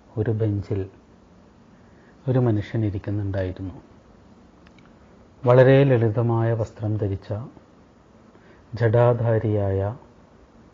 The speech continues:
സൗമ്യനായ ഒരു മനുഷ്യൻ. ആ പെട്ടിക്കടക്കാരൻ കൊടുക്കുന്ന ഭക്ഷണം കഴിച്ച് യാതൊരു തരത്തിലുള്ള യോഗിക് അഭിനയങ്ങളും ഇല്ലാതെ വളരെ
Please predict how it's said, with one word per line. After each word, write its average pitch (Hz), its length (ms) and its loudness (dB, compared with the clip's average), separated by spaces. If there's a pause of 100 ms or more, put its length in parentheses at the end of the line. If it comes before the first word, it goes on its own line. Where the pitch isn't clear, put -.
(100)
സൗമ്യനായ 113 760 -2
ഒരു 101 140 -4
മനുഷ്യൻ. 95 420 -8 (1300)
ആ 135 100 2
പെട്ടിക്കടക്കാരൻ 131 960 2
കൊടുക്കുന്ന 117 1000 -4
ഭക്ഷണം 117 480 -4
കഴിച്ച് 110 460 -4 (1300)
യാതൊരു 135 380 6
തരത്തിലുള്ള 139 1000 2 (200)
യോഗിക് 127 760 0 (180)
അഭിനയങ്ങളും 120 920 -2
ഇല്ലാതെ 104 540 -2 (1080)
വളരെ 143 500 -2